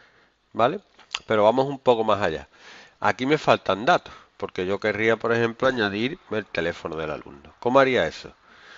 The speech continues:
Pues voy a cerrar la tabla en vista de introducción de datos. Voy a darle al botón derecho, vista diseño. Y en vista diseño, que es como empecé a crear la tabla, si puedo añadir datos. Recuerdo que cada tabla tiene que tener una clave, ¿vale?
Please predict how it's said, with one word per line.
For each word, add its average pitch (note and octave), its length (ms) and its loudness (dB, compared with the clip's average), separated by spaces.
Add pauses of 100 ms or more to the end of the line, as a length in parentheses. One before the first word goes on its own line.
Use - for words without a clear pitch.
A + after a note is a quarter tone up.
(260)
Pues - 280 2 (300)
voy G2 100 -6
a G2 80 -6
cerrar G2 240 2
la G2 140 2
tabla A2 280 2
en F#2 140 -6
vista F#2 340 -6
de F2+ 180 -4
introducción F#2+ 600 -8
de B2 100 0
datos. D#3+ 360 0 (1080)
Voy F#2+ 80 -6
a G2 60 0
darle F#2+ 180 -4
al F2+ 60 -2
botón F#2 320 -6
derecho, B2+ 440 0
vista G#2+ 300 -6
diseño. D#3 600 -2 (340)
Y E3 100 2
en F#3 100 2
vista F3 300 -2
diseño, D#3 580 -2 (360)
que A#2 80 -2
es A#2 80 -4
como G#2 240 -4
empecé F#2 340 -6
a A2+ 80 0
crear B2+ 200 2
la B2+ 120 2
tabla, C#3 300 2
si A#2 140 -8
puedo F#2 200 -2
añadir E2+ 320 -6
datos. D2 320 -8
Recuerdo C3+ 640 0 (580)
que G2+ 140 -4
cada F#2+ 240 2
tabla A2+ 260 4
tiene A2+ 240 -4
que A2 80 0
tener C3+ 340 -2
una F#2+ 220 -6
clave, D2+ 380 -8
¿vale? D3 240 0